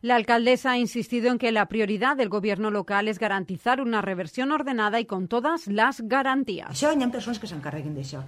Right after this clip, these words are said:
Speaker 2: Esa és la feina important. Ahí és on estem ahorrant cada dia, conforme està el gasto energètic. Que la planta desaladora serà municipal?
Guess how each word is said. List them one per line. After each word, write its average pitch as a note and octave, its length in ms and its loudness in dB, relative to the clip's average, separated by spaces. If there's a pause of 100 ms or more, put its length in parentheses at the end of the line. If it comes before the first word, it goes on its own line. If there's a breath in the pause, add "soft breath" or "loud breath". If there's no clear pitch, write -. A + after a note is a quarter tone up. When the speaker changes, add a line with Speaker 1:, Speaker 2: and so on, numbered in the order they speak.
(120)
Speaker 2:
Esa F4+ 240 0
és C#5+ 60 0
la - 100 0
feina G3 240 2
important. C#3 480 -6 (380 loud breath)
Ahí A#3+ 240 8
és G#4+ 100 8
on C#4 160 6
estem G#3 300 2
ahorrant F3 340 0
cada D3 240 -2
dia, D#3+ 300 -10 (180 loud breath)
conforme G#3+ 400 0
està F3+ 300 -2
el F3+ 260 0
gasto E3 300 -4
energètic. C#3+ 560 -6 (220)
Que F3+ 160 0
la D3+ 80 0
planta F3 240 0
desaladora G#3 420 0
serà D3 320 -6
municipal? C#3 540 -8